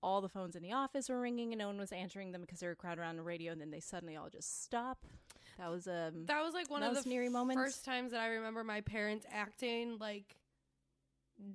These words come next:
Speaker 2: bizarre.
Speaker 1: Mm-hmm.
Speaker 2: And I'm like, "All right, what the fork is going on here?"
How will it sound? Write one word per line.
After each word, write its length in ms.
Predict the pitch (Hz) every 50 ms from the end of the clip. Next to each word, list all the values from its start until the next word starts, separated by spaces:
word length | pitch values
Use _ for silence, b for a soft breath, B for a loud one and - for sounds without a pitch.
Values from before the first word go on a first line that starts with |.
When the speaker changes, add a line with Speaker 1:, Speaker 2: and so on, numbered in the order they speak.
| 190 196 _ _ - 208 190 -
Speaker 2:
bizarre. 600 | - 226 214 190 190 185 196 202 202 220 240 240 233 _ _ _ _ _ _ _ _ _ _ _ _ _ -
Speaker 1:
Mm-hmm. 340 | 202 208 220 220 208 202 214 240 - _ _ _ -
Speaker 2:
And 120 | 240 247
I'm 200 | 247 233 233 233
like, 340 | 226 208 196 196 196 196 - - - -
"All 120 | 220 208
right, 280 | 196 196 202 208 220 220 - 214 214 202 196
what 220 | 220 240 226 214 214 _ _ _ _ -
the 140 | 208 202 202 - -
fork 260 | - 190 202 202 -
is 120 | - 208 202
going 300 | - 202 208 208 208 208
on 220 | 202 208 202 220
here?" 320 | 226 226 214 208 220 233